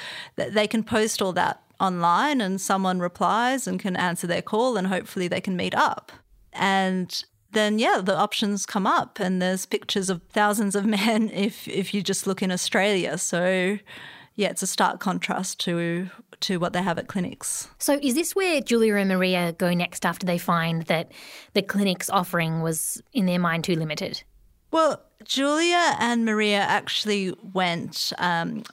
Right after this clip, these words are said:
Speaker 1: on, on Facebook first. They found someone. He was a doctor and he worked at a university and it did check out, according to them.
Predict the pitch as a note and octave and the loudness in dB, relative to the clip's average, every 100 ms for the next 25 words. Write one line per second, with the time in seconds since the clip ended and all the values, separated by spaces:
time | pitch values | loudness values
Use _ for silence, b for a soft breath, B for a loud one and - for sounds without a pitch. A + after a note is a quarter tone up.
0 | - G3 F#3+ - G#3 - G3+ F#3+ - - | -2 -2 0 -2 -2 0 0 -2 -4 -6
1 | - - - F3+ - - - - - - | -8 -8 -2 -2 -2 -6 -6 -6 -8 -14
2 | _ A3 G#3 - G#3 G#3 G3+ G3+ F#3+ F3+ | _ -2 -2 0 0 2 0 0 0 -2
3 | F3+ F3+ _ B B B B B - C#4 | -2 -6 _ B B B B B -6 -4
4 | C4 A#3 G#3 G3+ G#3 - - C4 A3 G#3 | 0 -2 -2 0 0 0 -2 0 0 0
5 | G3+ G3 - F#3+ F#3 F#3+ F#3 F3+ F3+ F#3+ | 0 -2 -4 -2 0 -2 0 0 0 0
6 | G3 F#3 F3 F3 E3 - - F#3 E3+ - | -2 -2 -2 -2 -4 -6 -4 -2 -2 -4
7 | - - - - A#3 A3+ D#4 C4 - B3+ | -4 -6 -6 -4 -4 -2 -4 -2 0 0
8 | A3 G#3+ F#3 F#3+ E3+ G#3+ D4+ G3+ - F#3 | 0 -2 2 2 4 0 -2 -4 -2 -4
9 | E3+ F#3 F3+ - - F4 | -2 -6 -6 -6 -4 -6